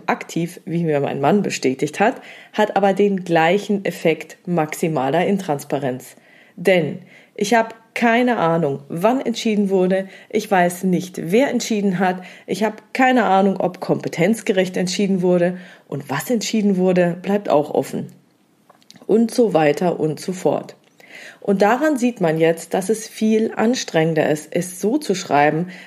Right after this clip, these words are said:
dass eine maximale Aussagekraft erreicht werden kann.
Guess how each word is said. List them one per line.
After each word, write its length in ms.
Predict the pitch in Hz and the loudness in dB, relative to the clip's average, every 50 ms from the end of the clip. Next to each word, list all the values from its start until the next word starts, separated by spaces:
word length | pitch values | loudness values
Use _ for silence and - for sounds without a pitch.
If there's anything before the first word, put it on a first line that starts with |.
| - _ | -20 _
dass 240 | - 185 196 190 - | -2 -2 -2 -2 -6
eine 380 | - - 156 160 160 151 147 156 | -4 -2 0 0 0 -2 -2 -4
maximale 880 | 151 156 196 196 196 - - 233 202 185 160 156 160 165 180 175 - - | -4 -4 -4 -4 -4 -2 -2 0 2 2 2 2 4 4 2 2 2 0
Aussagekraft 960 | - 156 160 - - - 143 147 143 151 151 - - 175 - - - - - | -2 -2 -2 -2 -2 -2 -2 0 -2 -4 -4 -2 -2 -2 -2 -2 -8 -6 -6
erreicht 400 | 175 160 143 147 156 151 - - | -2 0 0 0 0 -2 -4 -2
werden 220 | 135 135 - 139 | -2 -2 -2 -4
kann. 320 | - - 135 131 139 - | -8 -8 -10 -10 -10 -14